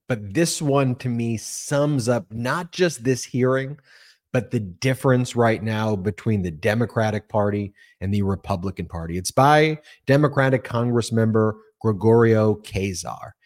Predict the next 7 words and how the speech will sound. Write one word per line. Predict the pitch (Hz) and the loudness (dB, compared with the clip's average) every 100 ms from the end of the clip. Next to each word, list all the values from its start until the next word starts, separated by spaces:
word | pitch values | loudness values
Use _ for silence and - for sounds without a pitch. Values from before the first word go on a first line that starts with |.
| - _ 120 | -20 _ -4
and | 113 | -2
he | 120 | 2
asks | 131 139 - - | 0 0 -4 -2
a | 110 | -2
very | 101 90 123 139 147 143 139 98 87 | 0 2 6 6 6 2 0 -6 -6
basic | 127 120 113 - 117 - - - | 0 0 0 -2 -4 -4 -14 -12
question. | 104 95 - - - | -4 -4 -4 -12 -18